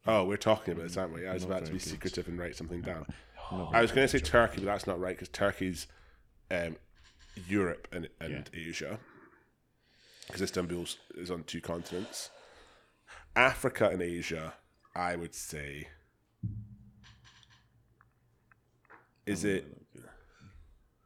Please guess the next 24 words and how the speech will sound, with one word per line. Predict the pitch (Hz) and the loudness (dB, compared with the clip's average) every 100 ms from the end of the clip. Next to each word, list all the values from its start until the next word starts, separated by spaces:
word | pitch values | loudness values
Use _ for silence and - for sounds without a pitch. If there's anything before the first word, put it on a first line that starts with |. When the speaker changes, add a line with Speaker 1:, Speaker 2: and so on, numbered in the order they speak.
| _ _ _ - - _ - | _ _ _ -20 -20 _ -16
Speaker 2:
like, | 85 - | -16 -10
sort | - 82 78 | -10 -8 -8
of | - _ - | -10 _ -10
around | 87 82 - | -8 -8 -8
India? | 92 87 90 87 85 _ _ _ _ _ _ _ - | -8 -6 -6 -8 -10 _ _ _ _ _ _ _ -16
Speaker 1:
That's | 69 | -10
what | 65 | -10
I | |
was | 64 | -10
thinking. | - 67 - 64 - - - - - | -10 -12 -12 -14 -16 -20 -20 -20 -6
For | - | 6
it | 120 | 6
to | - | 6
straddle | - - 127 135 127 | 0 8 8 10 6
both | 104 110 90 80 - | 4 4 2 -2 -6
continents, | - 92 90 - 60 60 - | 0 0 0 -6 -8 -8 -12
you | 80 | -10
feel | - 98 | -2 0
like | 92 | 0
it | 64 62 - - - | -4 -10 -14 -20 -6
probably | 92 85 | -4 -2
should | 80 - | -6 -8
be | |
quite | - 80 | -6 -6